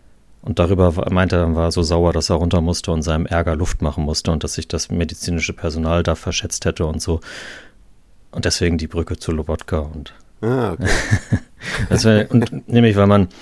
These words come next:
Speaker 1: also der Marinakis, der, der, der Chef, der sieht auch Aurelio De Laurentiis nicht so unähnlich, <laughs> nur ein bisschen jünger. Deswegen hätte mir, hätte ich mir das eigentlich auch sehr gut vorstellen können.
Speaker 2: Ja.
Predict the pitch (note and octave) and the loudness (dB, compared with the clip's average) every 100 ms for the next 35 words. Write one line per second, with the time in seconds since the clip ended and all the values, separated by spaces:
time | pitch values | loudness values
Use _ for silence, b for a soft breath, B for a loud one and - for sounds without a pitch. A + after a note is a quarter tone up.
0 | B B B B B B B B B G2+ | B B B B B B B B B -2
1 | F#2+ - _ - - - - F#2+ F2+ G2 | -2 -4 _ -20 -20 -20 -2 2 4 4
2 | G2 F#2+ A2 - C3 - G#2+ F#2+ G2 F2+ | 6 6 4 4 2 4 2 4 4 2
3 | F2+ - A#2 - F2 B2+ - - A#2+ - | 2 0 0 0 0 -2 -2 -2 0 0
4 | G#2 G#2+ A#2 G2 F#2+ F2+ F2 A#2+ B2 - | 2 4 4 2 0 2 0 -2 -6 -2
5 | G#2 G2 G2 G2+ C3+ D3 D3 A2+ G2 F#2+ | 0 0 2 6 6 6 6 6 6 6
6 | C3 - - _ - - - - - F#3 | 2 0 -14 _ -20 -8 -6 -6 -4 2
7 | A2 - - - A2 F#2+ B2 A2+ D#3+ B | 4 2 2 0 4 6 6 6 4 B
8 | B B - G#2 G2+ G#2 G#2+ G2+ G2 G2 | B B -4 2 4 4 2 2 2 0
9 | F#2 F#2 F2+ - G2 E2 D#2 F2 D#2 - | 0 0 0 0 -2 -2 0 2 2 -2
10 | - - D2+ C#2+ D2+ D#2 - - - - | -8 -6 -8 -8 -10 -12 -16 -20 -20 -20
11 | - - - _ A2 F2 D#2+ | -20 -20 -20 _ -10 -10 -10